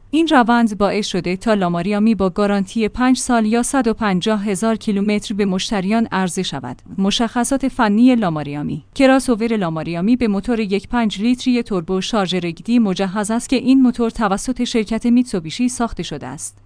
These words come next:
این خودرو می‌تواند صد و نود و پنج اسب بخار با گشتاور دویست و هشتاد و پنج نیوتن متر تولید کند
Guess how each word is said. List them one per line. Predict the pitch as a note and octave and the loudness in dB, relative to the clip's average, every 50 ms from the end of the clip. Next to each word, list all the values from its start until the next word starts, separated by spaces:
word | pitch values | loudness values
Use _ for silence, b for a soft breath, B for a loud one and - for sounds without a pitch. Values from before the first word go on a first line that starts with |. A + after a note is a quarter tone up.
| _ - | _ 0
این | D#4 F#4+ | 0 0
خودرو | F#4 - B3 - - B3 | 4 4 2 4 6 6
می‌تواند | C4 C#4 C#4+ C4 C#4 B3+ G3+ G#3 G#3+ G#3+ A3 A3+ | 6 6 6 4 4 2 2 4 2 2 0 0
صد | - - C#4 C4+ C4 | -2 -2 0 4 4
و | A#3+ | 4
نود | A3+ G3+ F3+ F#3+ F#3 | 4 4 2 0 -2
و | G3 G3 | -2 -4
پنج | - - A3+ G#3+ G3+ - - | -2 -2 0 0 0 -2 -2
اسب | - F3+ F3+ - - - | -2 -2 -4 -4 -4 -6
بخار | F3+ - - A3 G#3 | -6 -2 0 -2 0
با | F3+ F3 | 0 -2
گشتاور | D#3 - E3+ E3+ - - A3+ G#3 G#3 B3 B3+ C#4 C4 | -2 -2 -4 -4 -2 -2 -2 2 2 4 2 2 2
دویست | - A#3+ A#3 C#4 D4+ - - | 2 0 0 0 -2 -2 -2
و | A3+ G3+ | -4 -2
هشتاد | E3 F#3+ F3+ F3 - A3+ G#3 F#3+ | 0 -2 -2 -2 -2 -2 0 0
و | G#3+ | -2
پنج | G#3 - A#3 A3+ A3 - A#3 | -2 0 0 0 2 2 2
نیوتن | A3+ G#3+ G3+ G3+ - A#3+ A#3+ A#3+ | 2 2 0 0 2 2 4 4
متر | A3 A3 G#3+ - - | 4 2 0 -4 -10
تولید | - - F3+ D#3 D3+ D3 - | -6 -4 -2 -2 -4 -6 -4
کند | - F#3+ F3 E3+ F3 F3+ | -4 -2 0 0 -2 -2